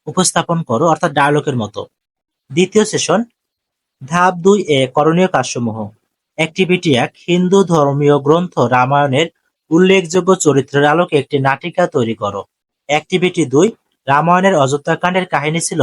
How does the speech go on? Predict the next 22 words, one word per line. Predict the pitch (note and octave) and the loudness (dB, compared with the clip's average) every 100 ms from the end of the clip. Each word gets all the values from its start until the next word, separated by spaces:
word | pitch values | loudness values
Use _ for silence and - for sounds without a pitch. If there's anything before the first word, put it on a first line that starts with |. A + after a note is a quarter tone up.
| A#2 | 0
হৃদয় | C#3 D#3 E3 | 0 2 0
বিদারক, | C#3+ A#2+ G#2+ G2+ - _ _ _ | 0 -2 -2 -4 -10 _ _ _
এ | D#3+ | -2
বিষয়ে | F3 F#3+ G3 C3+ | 0 2 2 0
তোমার | B2+ C#3+ C#3 | 0 -2 0
বক্তব্য | C#3+ - F3+ E3 | -2 -2 -6 -6
উপস্থাপন | D3+ - D#3+ D3 D#3 | -6 -6 -6 -4 -4
করো। | A#2+ F#2+ F2+ _ _ _ _ - | -4 -6 -10 _ _ _ _ -4
ধাপ | E3+ F3+ - | -2 -2 -2
তিন, | B2+ D#3 E3+ | -2 0 -2
তৃতীয় | F3+ F#3 F3 | -2 0 -2
সেশন। | D#3+ B2 - F#2+ - _ _ _ _ _ - | -2 -4 -6 -10 -14 _ _ _ _ _ -8
ধাপ | C#3+ E3 - | -4 -4 -2
তিনে | F#3+ F#3+ G3 | 0 2 2
করণীয় | D#3+ C#3+ D3+ D3+ | 2 0 0 0
কাজসমূহ | B2 - B2+ C3 | -2 -4 -4 -2
হলো | B2+ E3 | -2 -2
অ্যাক্টিভিটি | D3+ C3 D3 C3+ B2+ | -4 -6 -4 -4 -2
এক, | D3 F#3 _ _ _ - | -2 -4 _ _ _ -4
যোগাসনের | B2+ D#3+ F3+ F3+ G3 F3 | 0 2 2 2 0 2
গুরুত্ব | C3+ C#3 - | 0 0 -2
সম্পর্কে | - F3 E3+ F3+ E3+ | -2 0 0 -2 -2